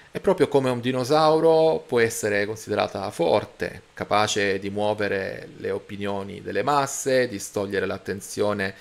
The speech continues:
da temi più importanti, ha ancora un enorme potere, specialmente per la popolazione che la guarda,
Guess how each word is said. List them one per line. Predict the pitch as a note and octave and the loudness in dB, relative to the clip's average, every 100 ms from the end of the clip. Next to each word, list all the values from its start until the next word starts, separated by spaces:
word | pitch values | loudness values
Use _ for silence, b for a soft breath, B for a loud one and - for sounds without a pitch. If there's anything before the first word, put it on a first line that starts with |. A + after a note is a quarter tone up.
| B B B | B B B
da | G#2 F#2+ | -8 -4
temi | G2 F#2+ F#2+ | -2 -4 -8
più | G2+ | -10
importanti, | F#2+ - F#2 - C3+ C3+ B2+ - C3+ B2+ B B B | -8 -6 -6 -2 2 2 0 -6 -8 -8 B B B
ha | - B2+ | -4 -2
ancora | B2 C3+ A2+ A#2 A2+ G2+ | -2 0 4 4 2 -2
un | F#2+ | -4
enorme | F#2+ F#2+ F#2 | -8 -8 -8
potere, | F#2+ C#3 F3+ B2 G2 - | -6 0 4 4 2 -6
specialmente | - - D3+ B2 G2+ G2+ - G#2 G2+ | -10 -4 -2 0 -2 -2 -4 -4 -4
per | - G#2 G#2 G2 | -4 -6 -4 -4
la | A2 | -6
popolazione | A2+ A2 A2 G#2 - G2+ G2 | -8 -4 -6 -6 -8 -6 -6
che | G2 | -6
la | F#2 | -4
guarda, | G2 G#2 G2 F2+ F#2+ | 2 2 2 -6 -10